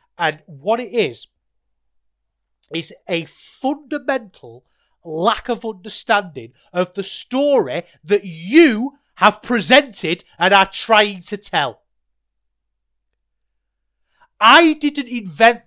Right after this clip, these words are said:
this retirement story. I've not read between the lines and, and, and filled in little gaps, little jigsaw pieces to make it more interesting for me.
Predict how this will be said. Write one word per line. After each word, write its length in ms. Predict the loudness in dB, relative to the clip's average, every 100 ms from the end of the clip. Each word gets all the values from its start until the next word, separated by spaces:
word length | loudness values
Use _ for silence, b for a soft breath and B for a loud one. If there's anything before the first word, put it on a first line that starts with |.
| -10
this 260 | -8 -8 -14
retirement 640 | -14 -6 -6 -6 -12 -16
story. 480 | -16 -14 -16 -18 -20 _ _ _ _ _ _ _ _ _ _ b b b
I've 440 | 4 6 4 -4
not 340 | 0 0 0 _ _ -20
read 420 | 0 2 2 -4
between 460 | -10 -10 -10 -10 -4
the 120 | -2
lines 540 | 2 2 0 -6 -16
and, 140 | -16 -12
and, 180 | -16 -12
and 280 | -14 -14
filled 420 | -16 -4 -2 -2 -8
in 100 | -10
little 220 | -10 -12
gaps, 500 | -4 -4 -4 -18 -18 b b b b _ -6
little 200 | -6 -6
jigsaw 560 | -4 -4 -4 -4 -2 -2
pieces 500 | -8 -14 -12 -12 -12
to 100 | -6
make 260 | -6 -8
it 80 | -12
more 220 | -10 -10
interesting 500 | -12 -12 -12 -12 -20
for 160 | -20 -20
me. 320 | -16 -16